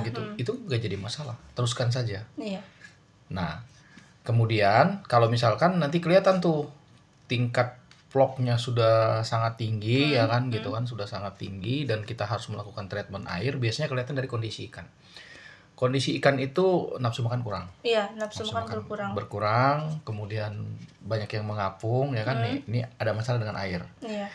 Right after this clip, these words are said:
Speaker 1: Ah, cara pengelolaan treatmentnya juga sangat gampang. Kita tinggal hisap air dari kolam, kolam tersebut,
Speaker 2: Hmm.
Speaker 1: pindahkan ke kolam kosong.
Speaker 2: Kosong, iya.
Speaker 1: Tapi jangan hisap semua.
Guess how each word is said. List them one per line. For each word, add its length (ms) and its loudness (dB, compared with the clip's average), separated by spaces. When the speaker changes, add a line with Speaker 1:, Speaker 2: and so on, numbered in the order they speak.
Speaker 1:
Ah, 420 -2
cara 280 0
pengelolaan 580 2
treatmentnya 560 0
juga 300 2
sangat 280 -2
gampang. 520 -6
Kita 320 2
tinggal 320 6
hisap 640 0
air 400 4
dari 260 2
kolam, 720 -2
kolam 300 -2
tersebut, 480 -4
Speaker 2:
Hmm. 320 -6
Speaker 1:
pindahkan 400 6
ke 80 0
kolam 260 0
kosong. 320 -2
Speaker 2:
Kosong, 320 0
iya. 140 2
Speaker 1:
Tapi 240 4
jangan 420 6
hisap 320 2
semua. 560 4